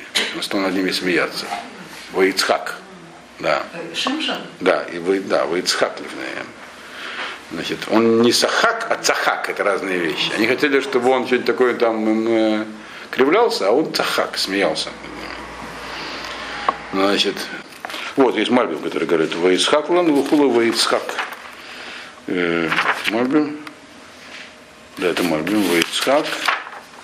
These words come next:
Speaker 1: Лифнеем Асхок, венердаф им Цхок. Не, эмет Шимшон рак Цахак, воло Сахак, прямо так и написано. Он как раз, они хотели, чтобы он играл,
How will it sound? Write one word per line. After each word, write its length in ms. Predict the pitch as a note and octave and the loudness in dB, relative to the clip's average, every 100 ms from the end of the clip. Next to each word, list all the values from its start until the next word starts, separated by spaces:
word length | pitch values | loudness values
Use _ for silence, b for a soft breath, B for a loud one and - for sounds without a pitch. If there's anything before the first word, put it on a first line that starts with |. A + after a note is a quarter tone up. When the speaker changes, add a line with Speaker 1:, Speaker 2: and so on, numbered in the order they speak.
| B B B B B | B B B B B
Speaker 1:
Лифнеем 600 | G#2 G#2+ B2+ G#2 E2 D#2 | 2 4 4 4 0 0
Асхок, 500 | E2 - - F#3+ - - - | 0 2 2 2 0 -10 0
венердаф 640 | A2 G#2 G#2 F#2+ B2+ B2+ | 2 2 2 4 2 2
им 140 | G#2+ | 0
Цхок. 280 | G2+ - G#2 - - - - | 0 0 0 -2 -12 -12 -8
Не, 160 | F2+ F#2 | -2 0
эмет 800 | F#2 - - - A2+ E3+ F#3 | 0 -2 2 4 6 4 2
Шимшон 420 | - D3+ C#3+ C#3 A2+ | 2 4 4 4 4
рак 280 | C3 C3+ | 2 0
Цахак, 540 | - C3+ - D3 - - - | 0 0 4 2 2 -8 -8
воло 200 | F2 G2+ | 0 2
Сахак, 440 | A2+ F#2+ - C2+ - | 4 2 0 -2 -2
прямо 220 | D#2+ D2+ | -4 -4
так 120 | D2+ | -4
и 40 | E2 | -4
написано. 460 | D#2+ D2 - - - B B B | -4 -4 -6 -6 -10 B B B
Он 120 | A2 | 2
как 120 | A2 | 4
раз, 160 | A2+ A2 | 4 4
они 160 | B2+ C#3+ | 2 2
хотели, 380 | C3 F3 E3 | 2 2 0
чтобы 320 | - - D#3 E3 | -4 -6 -2 0
он 140 | - | 0
играл, 300 | D#2 D#2+ - | 0 0 0